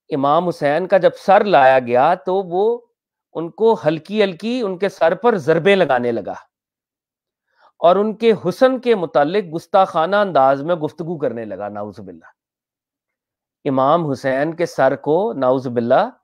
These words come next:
एक तश्त में रखकर जैसे पेश किया गया और ये छड़ी से उनके सर को मारने लगा और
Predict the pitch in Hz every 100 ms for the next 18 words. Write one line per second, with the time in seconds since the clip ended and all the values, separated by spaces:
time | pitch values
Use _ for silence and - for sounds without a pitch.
0 | _ _ _ _ _ 156 151 _ 175 180
1 | - 175 147 123 - 139 123 120 - 160
2 | 233 - _ - 135 175 - 190 190 185
3 | 190 233 247 _ _ _ _ _ _ _
4 | _ _ _ _ _ 127 139 170 220 247
5 | 214 - _ - 123 165 208 233 220 _
6 | _ _ _ - 185 220 233 - 233 208
7 | - 226 262 254 - - 170 190 233 202
8 | 147 156 190 220 214 247 262 - 175 208
9 | 277 262